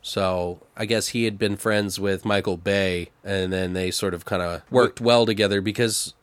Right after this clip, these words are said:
Speaker 1: honestly, when you're doing these music videos, you're doing on a very small budget, and you're doing it for fucking nothing.
Speaker 2: Yeah.
Speaker 1: And it's just like, you gotta do guerrilla style fucking filmmaking.
Speaker 2: Yeah.
Speaker 1: You gotta do it the best you can.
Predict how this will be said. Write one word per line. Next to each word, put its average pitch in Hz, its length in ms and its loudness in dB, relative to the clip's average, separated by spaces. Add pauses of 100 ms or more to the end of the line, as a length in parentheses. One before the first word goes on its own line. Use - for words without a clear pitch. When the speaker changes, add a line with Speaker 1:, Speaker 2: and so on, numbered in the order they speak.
(180)
Speaker 1:
honestly, 139 440 2
when 120 100 0
you're 117 80 0
doing 123 220 2
these 104 160 0
music 117 300 0
videos, 127 340 4
you're 110 80 -2
doing 113 280 0
on 104 80 0
a 98 60 -2
very 95 320 -2
small 123 300 2
budget, 110 420 0 (260)
and 101 120 -4
you're 92 80 0
doing 104 280 4
it 98 120 0
for 92 140 -6
fucking 92 460 -2
nothing. 98 440 0 (200)
Speaker 2:
Yeah. 90 420 -4 (260)
Speaker 1:
And 110 180 0
it's 101 180 0
just - 220 -2
like, 95 460 0
you 123 100 -8
gotta 120 200 4
do 104 200 -2
guerrilla 101 460 0
style 98 340 2
fucking 92 540 -4 (320)
filmmaking. 90 540 -4 (140)
Speaker 2:
Yeah. 87 360 -6
Speaker 1:
You 113 80 -2
gotta 110 160 2
do 107 100 0
it 98 80 -2
the 104 60 -2
best 110 320 2
you 120 100 -4
can. 98 480 0